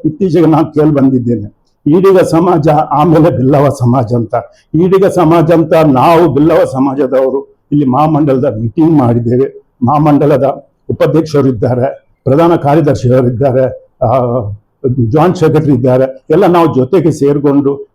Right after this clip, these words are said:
ಈ ಪತ್-, ಆ, ನಮ್ಮ ಪತ್ರಕರ್ತರ ಮೂಲಕ ಈ ಸಂದೇಶವನ್ನು ಬಿಲ್ಲವ ಸಮಾಜಕ್ಕೆ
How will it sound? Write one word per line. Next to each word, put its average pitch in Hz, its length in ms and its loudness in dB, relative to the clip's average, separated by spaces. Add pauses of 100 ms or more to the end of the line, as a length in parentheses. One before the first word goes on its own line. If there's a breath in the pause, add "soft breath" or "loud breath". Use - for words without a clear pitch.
ಈ 123 80 2
ಪತ್-, 135 520 -4
ಆ, 135 40 2 (400)
ನಮ್ಮ 147 240 2
ಪತ್ರಕರ್ತರ 147 720 -2
ಮೂಲಕ 147 500 2 (420)
ಈ 131 60 0
ಸಂದೇಶವನ್ನು 135 880 0
ಬಿಲ್ಲವ 147 380 2
ಸಮಾಜಕ್ಕೆ 147 1040 -2